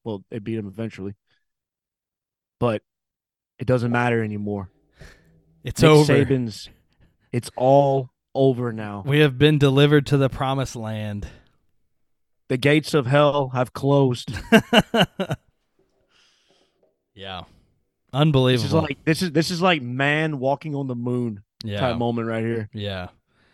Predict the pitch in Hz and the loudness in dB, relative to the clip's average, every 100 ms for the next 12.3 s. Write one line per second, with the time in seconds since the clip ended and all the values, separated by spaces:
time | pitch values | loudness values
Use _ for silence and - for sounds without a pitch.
0 | _ 143 143 196 196 180 - 175 170 147 | _ -4 4 8 8 6 4 2 2 0
1 | - 139 131 143 160 135 131 135 123 131 | 2 0 0 0 2 2 2 2 0 -4
2 | 131 127 127 127 117 107 104 101 - _ | -4 -4 -4 -4 -6 -6 -8 -10 -14 _
3 | _ _ - 127 139 135 127 113 107 117 | _ _ -4 0 2 2 2 0 -2 -2
4 | 123 113 101 - 117 107 104 110 - - | 0 -2 -4 -2 -2 -2 -6 -6 -6 -6
5 | - 139 110 104 - _ _ - 104 - | -4 -4 -4 -10 -18 _ _ -20 -20 -20
6 | _ _ _ _ - 113 92 82 143 _ | _ _ _ _ -6 -6 -6 -6 -8 _
7 | - _ _ _ _ - 151 175 180 175 | -20 _ _ _ _ -4 0 2 0 -2
8 | 160 _ _ _ - 113 110 113 95 90 | -4 _ _ _ -10 -8 -6 -6 -8 -10
9 | 87 95 - _ 113 113 113 107 98 90 | -12 -14 -20 _ -10 -6 -4 -4 -6 -8
10 | 90 _ _ _ _ - - 123 131 135 | -12 _ _ _ _ -16 -4 0 2 4
11 | 135 - 175 170 160 - - 127 - 131 | 2 4 4 4 4 0 -4 -2 -2 -2
12 | 131 127 123 | -2 -4 -8